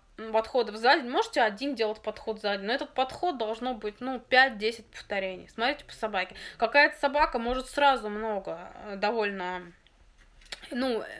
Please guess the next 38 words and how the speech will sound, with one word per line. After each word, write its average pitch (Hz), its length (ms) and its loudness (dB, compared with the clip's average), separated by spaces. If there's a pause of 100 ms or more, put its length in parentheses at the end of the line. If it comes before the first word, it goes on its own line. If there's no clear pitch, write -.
(480)
смотрите, 285 340 2
главное, 277 260 4
чтобы 220 300 -8
у 226 60 -6
собаки 240 400 0
не 233 200 -2
падала 220 440 0
мотивация. 208 680 -2 (320)
Заканчивать 233 680 2
дрессировку 262 600 2
и - 20 0
должны, 214 400 0
когда 214 240 -2
собака 247 440 2 (160)
очень 247 440 8
еще 190 200 -8
хочет 180 360 -10
заниматься. 180 520 -12 (220)
Не 240 80 -2
когда 262 300 6
она 359 140 4
уже 254 180 -4
вымучена 240 640 0
и 202 80 0
такая: 226 380 4
«Ой, 220 220 0
да 214 100 -4
что 233 200 -4
тебе 214 280 -4
еще 208 240 -6
надо?» 214 480 -6
Нет. 208 320 -4 (540)
М, 220 320 -4
трюки 277 280 -2
так 226 300 2
точно 220 320 0
не 190 140 -6
учатся. - 480 -12